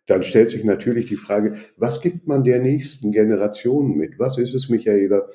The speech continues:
was du als, äh, Gastgeberin der nächsten Generation mitgeben möchtest oder versuchst mitzugeben?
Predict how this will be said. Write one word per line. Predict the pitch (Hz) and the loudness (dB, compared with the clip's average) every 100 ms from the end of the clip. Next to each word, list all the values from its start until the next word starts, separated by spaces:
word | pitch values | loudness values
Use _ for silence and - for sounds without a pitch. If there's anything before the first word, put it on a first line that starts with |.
| - _ | -20 _
was | - 95 - | -4 -4 -2
du | 101 104 | -2 0
als, | 92 90 - - | 0 -2 -6 -4
äh, | 92 87 90 87 | -2 0 -2 -2
Gastgeberin | 101 95 - 95 90 87 90 90 - _ | -2 -6 -4 -2 -2 0 -2 -2 -14 _
der | 98 | 0
nächsten | 95 110 107 - 80 | 4 2 0 -6 -4
Generation | 82 82 78 - - 78 80 80 82 | -4 -6 -10 -16 -10 -8 -8 -10 -6
mitgeben | 90 90 90 90 87 82 85 | -2 -2 -2 -2 0 0 0
möchtest | 98 - 92 - | 0 -2 -6 -6
oder | 85 85 85 82 | -8 -6 -2 -2
versuchst | 82 85 110 113 - 92 | -2 -4 -2 -4 -4 -4
mitzugeben? | 87 - 85 - - | -4 -4 -12 -12 -18